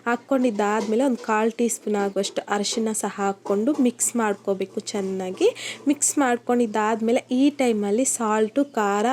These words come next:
ಏನಾದರೂ ಕಡಿಮೆ ಇದ್ರೆ ಅಡ್ಜಸ್ಟ್ ಮಾಡ್ಕೋಬೋದು.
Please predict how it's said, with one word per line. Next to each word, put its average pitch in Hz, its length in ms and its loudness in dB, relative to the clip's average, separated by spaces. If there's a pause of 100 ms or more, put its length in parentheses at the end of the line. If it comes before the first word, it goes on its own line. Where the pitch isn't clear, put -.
(100)
ಏನಾದರೂ 214 380 0
ಕಡಿಮೆ 208 460 0
ಇದ್ರೆ 202 220 0
ಅಡ್ಜಸ್ಟ್ 214 580 -2
ಮಾಡ್ಕೋಬೋದು. 190 800 -2